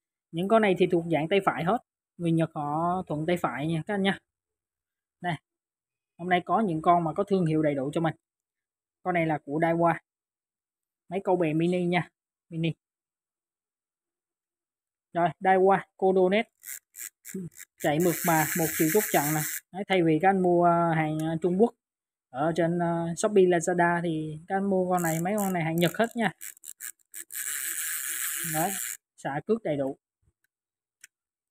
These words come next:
Nè, xả nè. Đó. Bởi vì sao? Bởi vì nó có sẵn cái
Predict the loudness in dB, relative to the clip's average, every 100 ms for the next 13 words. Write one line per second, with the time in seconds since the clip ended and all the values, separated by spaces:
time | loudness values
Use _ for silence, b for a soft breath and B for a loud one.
0 | -14 -12 -8 -6 -4 -2 -4 _ _ _
1 | _ _ _ _ _ _ -2 -2 -2 _
2 | _ _ _ -6 0 4 4 4 4 4
3 | 2 2 0 -2 -4 -6 -8 -6 -6 -6